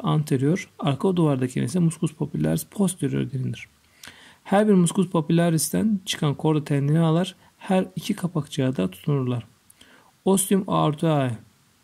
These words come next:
Ostium atrioventriculare sinistrum'un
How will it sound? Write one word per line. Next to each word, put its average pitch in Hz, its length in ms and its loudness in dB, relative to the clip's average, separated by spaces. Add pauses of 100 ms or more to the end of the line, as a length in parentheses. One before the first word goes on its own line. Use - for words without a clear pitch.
(1160)
Ostium 185 480 2
atrioventriculare 160 1040 2
sinistrum'un 143 760 -2